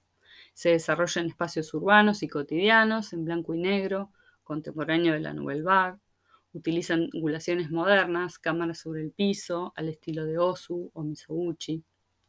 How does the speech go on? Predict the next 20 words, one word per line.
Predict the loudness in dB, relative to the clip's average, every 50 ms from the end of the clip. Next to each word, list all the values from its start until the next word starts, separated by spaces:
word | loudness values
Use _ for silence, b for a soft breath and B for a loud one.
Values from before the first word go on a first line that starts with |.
| _ b b b b b b b b b b _ _ _ _ _ _ _
También | -2 2 4 4 4 4 4
podríamos | 4 6 6 6 6 4 2
decir | 0 0 0 -2 -2 0
que | 0 -2
la | -2 0 2
obra | 2 2 2
se | 2 0 -2
ubica | -2 -2 -2 -2
entre | -4 -2 -2 -2
un | -4
cine | -2 -2 -2 -2 -2 -2
mudo | -4 -4 -4 -4 -4 -4
fantástico, | -4 -4 -4 0 4 4 4 2 2 -4 -8 -4 -2 -2
el | -2 -2
cine | -2 -2 -2 -2 -2
simbolista | -2 -4 -4 -4 -4 -2 0 -2 -2 -2 -4 -2 -2 0 0
y | 0 0
el | 0 0
modernismo | -2 -2 -2 -4 -2 0 0 0 0 0 -4
estético. | -4 -6 -8 -10 -10 -10 -10 -16 -18 _ -18 -20 -20